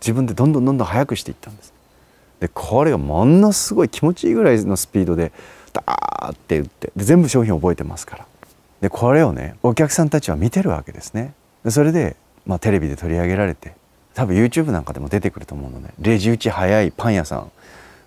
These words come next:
なんか、なんかキーワードを入れると出てきますから、私もそのタイトルわかんない、わかん-、忘れてしまったんですけど。でもね、いやー、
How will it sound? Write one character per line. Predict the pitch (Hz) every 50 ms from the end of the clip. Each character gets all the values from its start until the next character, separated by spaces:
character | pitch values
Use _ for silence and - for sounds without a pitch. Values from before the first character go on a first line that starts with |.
| _ _ -
な | 69
ん | -
か、 | - - -
な | - 101
ん |
か | - - 50
キ | - - 135
ー | 131
ワ | 131 127
ー |
ド | 85 73
を |
入 | 76
れ | 78 85
る | 82
と | - 76
出 | 71 107 107
て | 107 98
き | -
ま | 64 62 -
す | -
か | - -
ら、 | - - - -
私 | - 87 95 104
も | 98 90
そ | 92 90
の | 85
タ | - - 135
イ | 135
ト | - 73
ル | 57
わ | - -
か | - - 90
ん | 85
な | 71 58
い、 | - _ -
わ | - 80 82
か | - 82
ん-、 | 76 71 -
忘 | - 87 87 - -
れ | 92 78
て | - 69
し | 69 -
ま | 80 69
っ |
た | - -
ん | -
で | -
す | - -
け | -
ど。 | - - - - _ _ _
で | - 92
も | - 98
ね、 | 87 85 87 - 92 95 _ _ _ _ _ _ -
い | -
や | 90 - - - - - - - -
ー、 | -